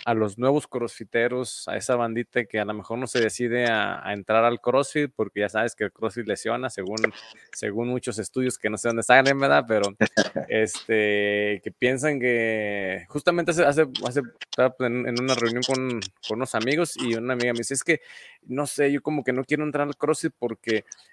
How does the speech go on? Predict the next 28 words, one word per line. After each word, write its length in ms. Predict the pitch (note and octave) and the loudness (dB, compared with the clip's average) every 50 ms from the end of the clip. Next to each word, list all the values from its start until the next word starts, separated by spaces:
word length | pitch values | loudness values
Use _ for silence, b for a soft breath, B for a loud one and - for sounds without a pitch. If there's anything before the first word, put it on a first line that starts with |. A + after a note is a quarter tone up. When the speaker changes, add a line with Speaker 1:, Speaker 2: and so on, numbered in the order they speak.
| B B _ _ _ _ _ | B B _ _ _ _ _
Speaker 1:
pues, 280 | - G#2 F#2+ - - - | -10 -10 -8 -10 -10 -6
me 100 | A2 G2+ | -4 -2
da 140 | G2+ A2 A#2+ | 0 2 4
vergüenza 680 | C3+ D3+ C#3+ C3 C3+ C#3+ D#3 C#3+ B2 D3+ D3 C3+ A#2+ | 4 4 6 6 6 6 4 2 0 0 0 0 0
porque, 480 | A#2+ A#2 G#2+ G2 - A#2 A2+ A2 A2 - | -2 -6 -6 -4 -2 0 2 2 0 0
pues, 140 | _ A2 G2+ | _ -6 -6
yo 80 | B2 B2 | -4 -4
veo 100 | C#3 C#3 | -4 -2
que 120 | - D#3 | 0 0
hacen 160 | C#3+ D#3+ D#3 D3+ | 0 2 2 0
muchas 260 | D#3+ D3+ - D#3+ - | 0 0 -2 -2 -2
cosas. 360 | - - C#3+ C3+ C3+ D3 C3 | 0 0 0 0 0 -2 -2
Le 80 | B2 A2+ | -2 -2
digo: 160 | G2+ F#2+ F#2+ | -2 -4 -6
"No, 220 | G2 A#2+ C3+ B2+ - | -6 -6 -6 -6 -8
pues, 140 | - - - | -10 -8 -8
es 100 | - - | -8 -8
que 100 | - A#2 | -10 -6
tranquila, 680 | - A2+ G#2+ G2+ G2+ F#2+ - B2 B2 A#2+ A#2 G#2+ F#2 G2 | -2 -2 -2 -2 -2 -4 -4 -4 -2 -2 -2 -2 -2 -2
no 160 | G2+ G#2+ G#2 | -2 0 0
vas 100 | A2 G#2+ | 0 0
a 60 | A#2 | 0
hacer 180 | - - A#2 A2+ | 0 0 2 2
lo 80 | A#2 | 0
mismo 300 | A#2 A#2 A#2 A#2 A#2 A2 | 0 -2 -2 -2 -4 -2
que 100 | - A#2+ | 0 2
ellos". 240 | B2 B2+ B2 A2+ - | 2 2 0 -4 -6
Entonces, 340 | G#2+ G2 A#2 B2 C3 - | -6 -4 -2 -2 -2 -2